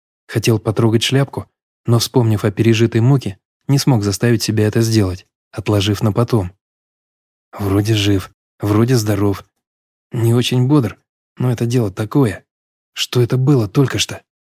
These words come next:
Что со мной произошло? Пришло время осторожно осмотреться.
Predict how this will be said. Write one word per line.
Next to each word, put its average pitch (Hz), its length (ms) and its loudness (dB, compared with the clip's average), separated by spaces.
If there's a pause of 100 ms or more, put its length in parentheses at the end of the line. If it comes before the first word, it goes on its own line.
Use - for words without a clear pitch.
(160)
Что - 280 -8
со 120 140 -2
мной 123 180 2
произошло? 117 580 0 (1300)
Пришло 131 320 0
время 143 280 4
осторожно 107 460 0
осмотреться. 120 680 -2